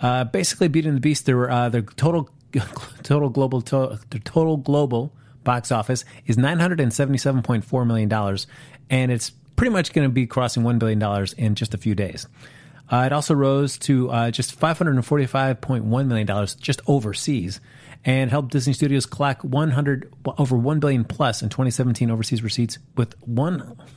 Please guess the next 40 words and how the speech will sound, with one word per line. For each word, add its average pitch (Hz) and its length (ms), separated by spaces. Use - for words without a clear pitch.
one 156 260
point 127 340
zero 135 260
zero 123 180
seven 120 340
billion 117 240
dollars 113 300
to 110 80
date. 113 260
Uh, 147 380
Ghost 180 220
in 156 60
the 131 80
Shell 214 360
basically 160 460
got, 139 220
uh, 135 160
number 147 240
one 143 160
film 143 180
overseas 139 500
in 123 220
the, 131 400
in 127 140
the 117 60
Middle 123 200
Kingdom, 180 400
start, 135 460
or 123 100
twenty-one 147 480
point 113 240
four 139 140
million 123 220
dollars 107 380
there 113 400
in, 117 300
uh, 101 160
the 101 200
Asian 117 220
markets, 104 420